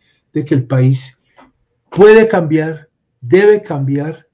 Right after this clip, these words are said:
y debe cambiar hacia su consolidación. Un capitalismo vigoroso, un capitalismo nacional,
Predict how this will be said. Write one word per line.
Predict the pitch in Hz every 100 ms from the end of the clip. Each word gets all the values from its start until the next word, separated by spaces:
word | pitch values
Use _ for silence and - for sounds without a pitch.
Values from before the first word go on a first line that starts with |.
| _ _ _ _ -
y | 151
debe | 160 180 196
cambiar | 156 135 131 156 175 _
hacia | 180 214 - - 214
su | 180 - 127
consolidación. | _ 151 143 127 143 131 127 123 120 - 147 135 117 - _ _ _ _ _
Un | 131
capitalismo | 208 208 - 160 143 160 131 175 196
vigoroso, | 180 139 143 143 190 - 143
un | 131
capitalismo | 180 160 131 147 143 131 180
nacional, | 170 139 - 131 151 180 139